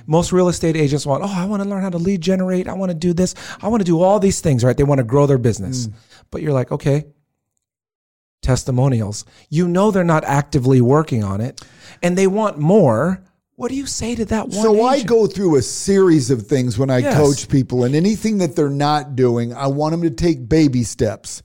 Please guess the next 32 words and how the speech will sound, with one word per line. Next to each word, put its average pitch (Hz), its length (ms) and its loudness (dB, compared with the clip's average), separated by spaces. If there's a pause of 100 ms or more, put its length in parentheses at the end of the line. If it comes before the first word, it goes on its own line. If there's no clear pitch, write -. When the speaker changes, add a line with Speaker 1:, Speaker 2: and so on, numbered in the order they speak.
Speaker 1:
Yeah, 147 320 2
I 123 100 0
get 143 260 2
Speaker 2:
I 147 40 4
Speaker 1:
it. - 20 4
Speaker 2:
really 180 320 4
do, 156 240 4
because, 135 400 0
you 151 80 4
know, 156 200 4
the, 143 200 4 (320)
the 143 100 -6
saying, 160 440 0
"You 147 80 0
don't 151 240 2
have 147 260 0
to 151 80 -4
be 131 140 -2
great 139 400 2
to 147 80 -4
get 131 180 -2
started. 143 560 -2
You 123 60 -4
just 120 260 -4
have 139 200 0
to 143 60 -6
get 123 140 -2
started 139 460 2
to 110 60 2
Speaker 1:
Started. 127 120 2
Speaker 2:
be 131 120 0
great." 151 440 0